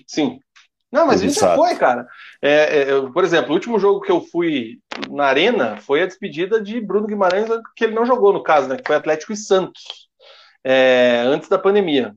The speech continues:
Speaker 1: Eu fui nesse jogo, fui com um casal de compadres e comadres, né? A, a, o Deco e a Betts. Estive lá na Arena. Inclusive, tem fotos legais desse dia.
Speaker 2: Eu, a última vez que eu fui num, num jogo do Atlético, eu fui pra acompanhar meu pai, que foi Atlético e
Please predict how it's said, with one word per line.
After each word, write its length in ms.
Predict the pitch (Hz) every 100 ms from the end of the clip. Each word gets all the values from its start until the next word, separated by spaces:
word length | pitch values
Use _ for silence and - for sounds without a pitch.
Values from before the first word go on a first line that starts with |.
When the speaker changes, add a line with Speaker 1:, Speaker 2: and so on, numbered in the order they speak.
| -
Speaker 1:
Eu 120 | 139 123
fui 160 | 151
nesse 200 | 156 -
jogo, 360 | 143 165 202 190
fui 140 | 151 143
com 100 | 147
um 480 | 135 123 117 - -
casal 420 | 135 127 139 135
de 180 | 123 -
compadres 600 | 147 131 123 151 147 123
e 80 | 123
comadres, 520 | 139 123 151 196 160
né? 120 | 147
A, 220 | 131 123 120 - - -
a, 140 | 101
o 80 | 160
Deco 380 | 127 147 147 -
e 40 |
a 60 | 131
Betts. 560 | 123 151 202 - - _ _ _
Estive 380 | - - 170 185
lá 160 | 190 190
na 100 | 196
Arena. 440 | 151 147 123 110 -
Inclusive, 320 | - 123 156 -
tem 200 | 214 208
fotos 280 | - -
legais 340 | 202 139 147 123
desse 240 | 120 127
dia. 240 | 123 120 -
Speaker 2:
Eu, 100 | -
a 100 | 113
última 400 | 110 110 123 110
vez 240 | 95 107 -
que 120 | 117
eu 100 | 101
fui 260 | - 113
num, 220 | 113 107 95
num 260 | 92 90
jogo 320 | 80 101 107
do 320 | 95 82 120 160
Atlético, 600 | 156 120 127 143 - 156
eu 60 |
fui 180 | 139 131
pra 160 | 127 117
acompanhar 480 | 117 117 113 110
meu 180 | 120 107
pai, 320 | - 101 117
que 100 | -
foi 300 | _ 117 113
Atlético 800 | 110 104 107 104 113 - - 113
e 320 | 110 110 117